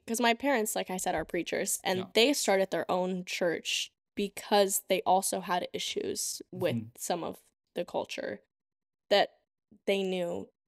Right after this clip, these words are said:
Speaker 1: could never be reconciled.
Speaker 2: They didn't agree with, right?
Speaker 1: Yeah, and so
Speaker 2: Yeah.
Speaker 1: they made their own church.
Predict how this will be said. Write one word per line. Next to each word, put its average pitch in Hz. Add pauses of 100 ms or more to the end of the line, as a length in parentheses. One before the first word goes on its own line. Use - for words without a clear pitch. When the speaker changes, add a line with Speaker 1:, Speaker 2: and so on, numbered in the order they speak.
(720)
Speaker 1:
could 180
never 160
be - (220)
reconciled. -
Speaker 2:
They 135
didn't 131
agree 127
with, 92
right? 226
Speaker 1:
Yeah, 226
and 220
so 226
Speaker 2:
Yeah. 220
Speaker 1:
they 220
made 214
their 170
own -
church. -